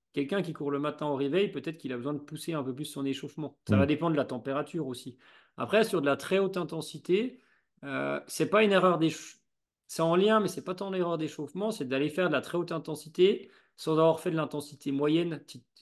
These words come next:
Speaker 1: type tempo avant, parce que tu pourras pas l'encaisser.
Speaker 2: Hmm. Donc,
Speaker 1: C'est,
Speaker 2: c'est
Speaker 1: euh,
Speaker 2: plus
Speaker 1: mais sur
Speaker 2: une
Speaker 1: l'échauffement, ouais, je vois pas. En vrai, j'ai pas de, je vais pas te dire un truc pour te dire un truc,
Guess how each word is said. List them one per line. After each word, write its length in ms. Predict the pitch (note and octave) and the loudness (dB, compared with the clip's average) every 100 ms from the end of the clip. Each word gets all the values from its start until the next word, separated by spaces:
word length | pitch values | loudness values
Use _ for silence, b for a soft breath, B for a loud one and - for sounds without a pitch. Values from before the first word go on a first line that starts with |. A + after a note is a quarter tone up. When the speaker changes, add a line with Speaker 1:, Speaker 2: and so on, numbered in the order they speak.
| _ | _
Speaker 1:
type 180 | D#3+ | -6
tempo 400 | - D3 C#3+ D#3 | 0 0 0 -2
avant, 440 | C#3 C3+ F3 F#3 - _ | 0 0 -2 -4 -12 _
parce 120 | C3 | -10
que 80 | C3 | -10
tu 140 | B2 | -10
pourras 200 | D#3 B2+ | -6 -4
pas 100 | A#2+ | -2
l'encaisser. 520 | C#3 C3 C3+ A#2+ B2 - _ _ _ _ | -2 0 -4 -6 -10 -14 _ _ _ _
Speaker 2:
Hmm. 160 | G2+ F#2 | -2 -2
Donc, 40 | - _ _ _ _ _ _ - | -4 _ _ _ _ _ _ -2
Speaker 1:
C'est, 80 | |
Speaker 2:
c'est 240 | G#2 C#3 C3+ | 2 4 6
Speaker 1:
euh, 100 | B2+ | 6
Speaker 2:
plus 80 | C#3 | 6
Speaker 1:
mais 80 | |
sur 140 | B2+ D#3+ | 6 6
Speaker 2:
une 60 | |
Speaker 1:
l'échauffement, 520 | E3+ E3 E3+ F3 F#3 F3 | 6 4 0 0 0 2
ouais, 140 | C#3+ | -2
je 40 | |
vois 200 | A#2 A#2 | -2 -6
pas. 280 | C3+ C#3 C#3 | -6 -8 -6
En 100 | D3+ | -2
vrai, 160 | D3 F3 | 2 2
j'ai 100 | D3+ | 2
pas 160 | C#3 C#3+ | -2 -2
de, 300 | C#3+ C3+ C3+ b b _ _ | -2 -4 -10 b b _ _
je 80 | C3 | -4
vais 60 | |
pas 120 | E3 | 0
te 60 | D#3+ | 2
dire 160 | F3 E3 | 4 4
un 80 | |
truc 160 | E3 F#3 | 2 -2
pour 120 | C#3+ | -6
te 80 | - | -8
dire 180 | C3+ C#3 | -6 -6
un 60 | C#3+ | -6
truc, 180 | - | -10